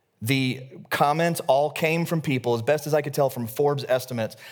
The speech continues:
they are multimillionaires themselves, and some of them in their twenties, some of them are in their thirties. One of them was so upset because he was wealthy, she gave the reason,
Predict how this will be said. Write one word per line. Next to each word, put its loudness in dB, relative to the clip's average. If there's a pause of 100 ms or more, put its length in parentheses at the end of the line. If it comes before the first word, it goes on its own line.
(120)
they 4
are 2
multimillionaires 0
themselves, 0
and -4
some -2
of 2
them -2
in -4
their -2
twenties, -2
some -6
of 2
them -4
are 0
in -2
their -4
thirties. -4 (280)
One 2
of 0
them 2
was -4
so 2
upset -2
because 0
he -2
was -2
wealthy, 0
she -4
gave 0
the 0
reason, -4